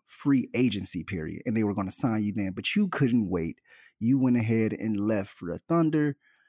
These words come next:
and said if they wanted me, they woulda came and got me. And play with who, big dog? Then you end up leaving Russ hanging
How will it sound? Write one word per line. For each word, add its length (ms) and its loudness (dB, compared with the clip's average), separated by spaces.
and 200 0
said 260 2
if 120 -2
they 160 0
wanted 420 2
me, 420 -2
they 300 -2
woulda 240 -2
came 360 -4
and 120 -14
got 320 -8
me. 240 -20
And 160 0
play 200 2
with 180 2
who, 220 2
big 220 -2
dog? 460 -6
Then 680 2
you 200 2
end 120 2
up 120 -2
leaving 580 0
Russ 380 0
hanging 600 -2